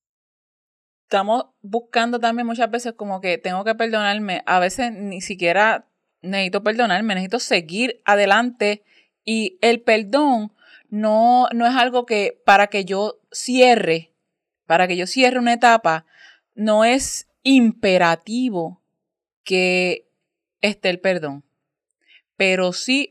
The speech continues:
el reconocimiento de que eso pasó, de que fue lo que,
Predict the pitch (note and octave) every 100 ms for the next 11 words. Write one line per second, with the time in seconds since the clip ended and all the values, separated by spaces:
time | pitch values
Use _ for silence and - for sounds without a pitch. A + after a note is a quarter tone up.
0 | - G3+ G3 F#3 F3+ F3+ F#3+ G#3 C4 C4+
1 | A3 G#3 - _ E3+ D#3+ D3+ D3+ D#3+ D#3+
2 | E3 A3+ E4 _ _ E3 D#3 - F3+ F#3
3 | G3 F#3+ F#3 F#3 F#3 F3 F3